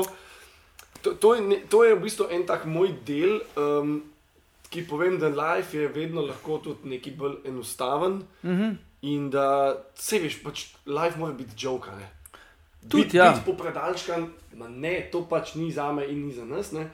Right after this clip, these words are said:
Speaker 2: Mhm.
Speaker 1: In zakaj imaš okoli sebe ljudi, ki pa gledajo točno samo, ne vem, obstaja samo job pa doma. Ne, kuča, posel, scena.
Speaker 2: Ja, ja, ja.
Speaker 1: Kje imate pa čas za zajbancijo?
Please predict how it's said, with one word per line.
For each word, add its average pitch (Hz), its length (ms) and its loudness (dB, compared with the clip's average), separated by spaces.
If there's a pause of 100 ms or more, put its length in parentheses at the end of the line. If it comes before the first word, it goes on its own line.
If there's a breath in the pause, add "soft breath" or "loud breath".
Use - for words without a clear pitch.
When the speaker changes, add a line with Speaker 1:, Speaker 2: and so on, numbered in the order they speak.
Speaker 2:
Mhm. 196 320 0 (260)
Speaker 1:
In 139 340 -4 (720)
zakaj 170 600 -2
imaš 196 340 -4
okoli 196 200 -8
sebe 185 320 2
ljudi, 147 360 -6 (340)
ki - 180 -12
pa 151 120 -4
gledajo 180 380 -2 (120)
točno 233 340 -4
samo, 185 280 -2
ne 175 100 0
vem, 160 280 -4
obstaja 160 360 0
samo 143 320 -4 (160)
job 156 420 0 (800)
pa 156 160 -2
doma. 127 240 -6 (540)
Ne, 151 200 -2
kuča, 175 280 2
posel, - 300 -2
scena. 123 280 -6
Speaker 2:
Ja, 170 200 4
ja, 175 200 8
ja. 151 180 2
Speaker 1:
Kje 156 160 2
imate 226 280 4
pa - 140 -2
čas 208 220 6
za 175 100 -2
zajbancijo? 139 640 -2